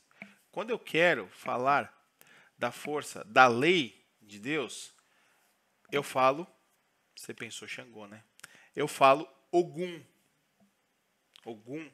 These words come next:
é a força da lei de Deus, do direcionamento. Quando eu falo da força da justiça de Deus, eu falo por Xangô e assim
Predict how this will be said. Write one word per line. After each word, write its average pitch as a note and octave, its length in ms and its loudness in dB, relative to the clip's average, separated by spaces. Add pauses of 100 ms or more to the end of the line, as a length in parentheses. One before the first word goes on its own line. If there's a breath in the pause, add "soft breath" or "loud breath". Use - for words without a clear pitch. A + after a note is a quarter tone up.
(160)
é G#2 80 -4
a A2 80 0
força A#2 400 -10
da A2 100 -4
lei G#2+ 120 -4
de G#2 120 -14
Deus, G2+ 400 -14
do G#2 180 -20
direcionamento. G#2 840 -14 (600 loud breath)
Quando E3+ 260 -2
eu F3 80 0
falo C3 500 4 (200)
da A2 180 -8
força A2+ 260 -12
da A2 140 -6
justiça A2+ 800 -10
de A#2+ 120 -16
Deus, A2+ 380 -12 (320 loud breath)
eu - 100 -10
falo A#2 360 -6
por - 120 -20
Xangô B2 280 -10
e C#3+ 80 -6
assim C#3+ 440 -10